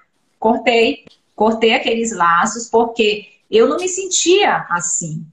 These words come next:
sabe? Eu não me sentia daquela maneira e não queria ficar assim. Então, assim, o ambiente em que você está envolvido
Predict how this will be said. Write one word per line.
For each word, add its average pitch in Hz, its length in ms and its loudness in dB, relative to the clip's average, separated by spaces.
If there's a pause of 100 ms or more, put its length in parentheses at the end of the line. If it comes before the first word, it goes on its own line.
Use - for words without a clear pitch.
(280)
sabe? 180 400 -2
Eu 190 80 -10
não 226 140 0
me 247 100 0
sentia 262 760 0
daquela 180 380 -2
maneira 180 580 -2
e 277 40 0
não 269 180 0
queria 330 440 0
ficar 370 320 0
assim. 285 400 0
Então, 247 220 2
assim, 262 220 0
o 220 80 0
ambiente 240 680 2
em 240 60 6
que 233 140 2
você 202 380 -4
está 175 340 0
envolvido 165 1000 0